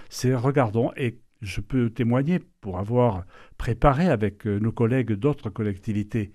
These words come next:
ces contrats de réciprocité, témoigner de la confiance qui s'instaure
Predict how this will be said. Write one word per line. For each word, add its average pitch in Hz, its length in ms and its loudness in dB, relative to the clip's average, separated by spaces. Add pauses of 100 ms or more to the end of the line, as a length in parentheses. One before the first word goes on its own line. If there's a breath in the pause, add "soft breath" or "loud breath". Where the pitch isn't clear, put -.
(280 loud breath)
ces - 200 -4
contrats 135 400 0
de 117 100 0
réciprocité, 110 920 -4 (300)
témoigner 143 460 0
de 139 100 -2
la 120 140 2
confiance - 640 -2 (300)
qui 120 260 -6
s'instaure 135 760 2